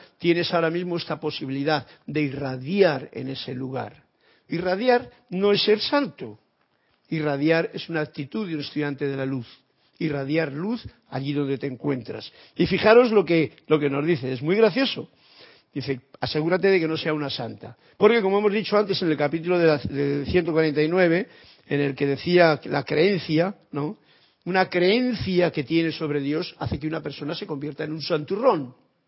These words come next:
Y a veces ese santurronerismo quiere que otra persona de la familia se convierta en lo mismo que la otra persona está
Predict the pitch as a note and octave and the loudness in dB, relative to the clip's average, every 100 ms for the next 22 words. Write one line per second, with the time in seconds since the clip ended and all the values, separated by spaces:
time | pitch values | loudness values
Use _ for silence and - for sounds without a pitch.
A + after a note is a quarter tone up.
0 | _ _ _ _ _ _ _ _ _ - | _ _ _ _ _ _ _ _ _ -4
1 | D#3 D3 F#3 - A3+ - - D#3 F3 D3+ | -2 2 0 2 0 -2 -10 -10 -8 -4
2 | E3 F3+ F3 F3 F3+ G#3 F#3 A3 A#3+ - | -4 -2 -2 0 -2 -2 -2 -4 -4 -12
3 | _ - A#3 F3+ E3 G3 C#4 _ _ - | _ 8 10 10 8 2 0 _ _ -2
4 | D#3 C#3 - F3 G#3 F#3 D#3+ C3 G#3 E3 | 0 0 4 4 4 2 2 2 2 2
5 | - B2 B2 C3+ F3+ G#3 B3 G#3 G3+ A3+ | -2 -6 -4 2 2 4 2 6 8 8
6 | C#4 _ _ _ - - G3 F3 D3 D3 | 4 _ _ _ -8 2 2 2 0 4
7 | D#3+ C#3 D#3+ F#3 B3+ _ E3 D#3 C#3+ C#3+ | 4 2 -2 -2 -4 _ -4 -2 -4 -6
8 | E3 F#3 D#3 C3 C3 C#3 C#3 C3+ C#3+ C#3 | -6 -4 -4 -4 -6 -10 -10 -8 -8 -6
9 | C#3 C3 - C#3 C3+ | -8 -8 -4 -2 -2